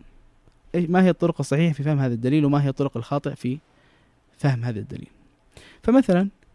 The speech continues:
المرجعية عندنا القرآن والسنة والإجماع والقياس،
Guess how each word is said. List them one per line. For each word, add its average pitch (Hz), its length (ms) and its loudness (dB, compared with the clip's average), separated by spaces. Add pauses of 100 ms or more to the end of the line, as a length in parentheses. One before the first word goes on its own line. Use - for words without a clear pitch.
(360)
المرجعية 190 460 2
عندنا 156 260 0
القرآن 127 460 -2
والسنة 120 680 -4 (160)
والإجماع 123 640 -6
والقياس، 120 640 -10